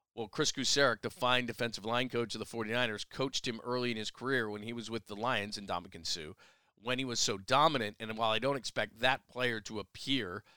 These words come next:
I don't know if Ndamukong Suh likes or does not like Chris Kuceric, but the connection is there. So when you always look for trades, you think to yourself, "Okay,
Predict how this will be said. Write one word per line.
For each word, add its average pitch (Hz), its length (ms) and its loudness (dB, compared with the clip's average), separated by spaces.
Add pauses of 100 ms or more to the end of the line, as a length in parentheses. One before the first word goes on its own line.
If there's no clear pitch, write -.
(260)
I 143 140 8
don't 143 140 2
know 147 180 6
if 113 120 -2
Ndamukong 107 520 -2
Suh 104 240 -4
likes 110 300 2
or 110 120 -6
does 120 280 2
not 120 240 0
like 117 240 0
Chris 95 200 -8
Kuceric, 92 480 -2
but 107 140 -8
the - 60 -16
connection 120 580 0
is 87 80 -10
there. 78 220 -6
So - 100 -8
when 110 100 -6
you 123 60 0
always 131 220 0
look 139 160 -2
for 127 100 -8
trades, 123 520 2
you 113 60 -6
think 123 200 -4
to 120 80 -8
yourself, 113 340 0
"Okay, 110 340 0